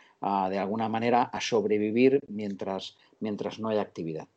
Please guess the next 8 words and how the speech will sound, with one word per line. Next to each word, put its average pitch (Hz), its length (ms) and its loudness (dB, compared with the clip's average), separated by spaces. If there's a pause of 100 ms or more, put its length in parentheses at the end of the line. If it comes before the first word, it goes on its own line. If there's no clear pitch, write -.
(760)
Ahora 147 680 8
que 113 260 6
es, - 200 -6
que - 180 -2
se - 120 -6
están 113 260 -2
planteando, 110 720 0 (340)
eh, 107 280 -2